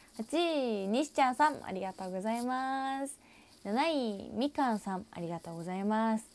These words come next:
六位、おうちゃん、レミ組、レミタンの笑顔が大好きさん、ありがとうございます。五位、ワンタンメンさん、ありがとうございます。四位、カメさん、ありがとうございます。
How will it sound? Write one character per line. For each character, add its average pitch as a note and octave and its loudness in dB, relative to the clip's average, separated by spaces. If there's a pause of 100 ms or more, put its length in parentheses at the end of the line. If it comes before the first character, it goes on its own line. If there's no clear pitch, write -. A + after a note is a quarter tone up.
(340)
六 F#3+ 4
位、 B3 6
お B3+ 4
う C#4+ 6
ち C#4+ -6
ゃ G3+ 0
ん、 G3 -2
レ A3+ 2
ミ C4+ 4
組、 C#4 2 (100)
レ G#3+ -2
ミ G#3 -2
タ F#3+ -8
ン F3+ -6
の F#3 -6
笑 F#3 -10
顔 F3+ -8
が F#3+ -8
大 D4+ -4
好 E4 -8 (120)
き D#4 -2
さ D4+ -2
ん、 C#4+ -4
あ - -8
り A3 -2
が C#4+ 0
と C#4 -2
う - 0
ご B3 -2
ざ C4+ -2
い C#4+ -2
ま D#4 -4
す。 C#4+ -8 (560)
五 B3 4
位、 A3 6
ワ A#3+ 6
ン D4+ 0
タ E4+ 6
ン D#4 -2
メ C#4 0
ン C4 -4
さ - 4
ん、 D#4+ -6
あ - -8
り F3 -4
が F3 -6
と E3+ -12
う E3+ -8
ご E3+ -4
ざ G3+ 0
い A3+ 2
ま C4 0
す。 - -16 (400)
四 D4+ 0
位、 B3 0
カ D4 0
メ C#4 -2
さ C#4+ 0
ん、 C#4+ -8 (500)
あ F#3 -8
り G3 0
が A3 2
と G#3+ -2
う - -4
ご G3+ -2
ざ A3 0
い B3 0
ま D4+ 2
す。 D4 -10